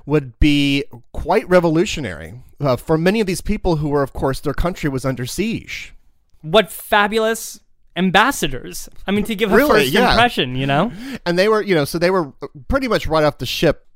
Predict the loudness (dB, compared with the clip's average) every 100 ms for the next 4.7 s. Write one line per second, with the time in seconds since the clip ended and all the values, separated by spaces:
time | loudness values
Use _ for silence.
0 | -8 0 2 4 2 2 0 0 0 0
1 | 0 -2 -4 -6 -6 -8 0 2 4 4
2 | 2 0 -2 -2 -6 -6 -4 0 2 0
3 | -2 -8 -10 -16 -20 -18 -2 2 4 2
4 | -2 -2 0 0 -2 -6